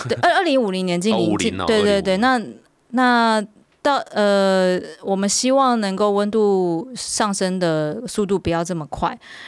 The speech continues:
Speaker 1: 然后再来就是说，现在学校也开始教联合国永续发展里面很重要的S D G S，那，那些需要解决的事情。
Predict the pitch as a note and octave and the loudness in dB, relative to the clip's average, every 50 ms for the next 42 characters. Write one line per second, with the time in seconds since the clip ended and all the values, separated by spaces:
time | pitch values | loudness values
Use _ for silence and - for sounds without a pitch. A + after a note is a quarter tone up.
0 | - - - F#3 G3 A#3+ B3 A#3 C4 A#3+ A3 G#3+ A3 A3+ A3+ A3+ C4 B3 A#3+ A#3+ | -16 -6 -4 0 0 2 2 2 2 2 2 2 2 4 4 2 2 2 2 0
1 | - - F#3 F3 - A3+ G#3 G3 E3 D3 - F3 F3 F#3 - E3+ D3 - - - | 0 0 0 0 2 0 0 0 -2 -4 -4 -4 -6 -4 -6 -8 -8 -8 -4 -2
2 | F3 E3+ E3 E3 E3 E3+ E3+ F3 E3+ E3+ F3 F3 E3+ E3 - F3 F3 D#3+ D#3 - | 0 0 0 0 0 -2 -2 -2 -2 -4 -4 -4 -4 -4 -4 -4 -4 -4 -6 -8
3 | G3 F3 - D#3+ E3 E3 - - - C#4 A#3+ - - - - - - _ - E3+ | -8 -6 -6 -6 -6 -4 -4 -6 -6 -6 -10 -16 -18 -20 -20 -20 -20 _ -8 -6
4 | E3 D#3+ F#3+ G3 G3 F3 D#3+ - - F#3 F3+ F3+ F#3 F3 E3 E3 - - F3+ - | -6 -4 -2 -2 -2 -4 -4 -4 -4 -4 -2 -2 -2 -2 -2 -4 -4 -4 -4 -4
5 | - - - - F#3+ F3+ - - - F#3 E3+ G3 G3 E3+ D#3+ D#3+ - - - - | -6 -8 -6 -6 -6 -6 -4 -6 -6 -4 -2 0 0 0 0 -2 -4 -6 -8 -10
6 | - - - - - - - _ F#3+ F#3 F3+ F3+ E3+ E3+ E3 E3 F#3+ F#3+ G3+ - | -12 -14 -20 -20 -20 -20 -14 _ -4 -2 -2 0 0 0 -2 -2 -2 -2 0 0
7 | G#3 G3 - G#3+ G3+ G3 - - - - F3 E3 D#3+ E3+ - - - G#3 E3+ - | 0 0 0 0 -2 -2 -2 -6 -6 -6 -6 -6 -6 -4 -4 -4 -2 -2 -4 -4
8 | - A3+ A3 A#3 | -6 -8 -10 -10